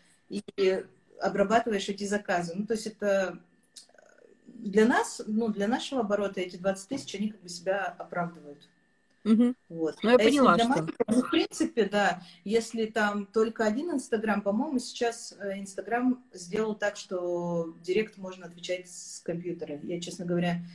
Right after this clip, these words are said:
Speaker 1: не сильно слежу, потому что мне эта тема уже не интересна. <laughs> Мы не
Speaker 2: Мгм.
Speaker 1: дождались в свое время, вот,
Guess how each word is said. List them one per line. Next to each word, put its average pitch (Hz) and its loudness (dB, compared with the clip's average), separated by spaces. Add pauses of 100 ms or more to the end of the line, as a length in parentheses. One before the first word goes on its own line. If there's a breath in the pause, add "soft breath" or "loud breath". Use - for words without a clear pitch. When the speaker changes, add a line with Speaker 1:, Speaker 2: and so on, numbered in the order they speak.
(200 loud breath)
Speaker 1:
не 190 2
сильно 220 4
слежу, 202 0
потому 220 4
что 214 2
мне 208 8
эта 208 -2
тема 208 4
уже 202 2
не 262 12
интересна. 320 4 (300 loud breath)
<laughs> - -8
Мы 254 8
не 240 12
Speaker 2:
Мгм. 254 10
Speaker 1:
дождались 208 2
в - -10
свое 240 2
время, 202 -4 (100)
вот, 185 -6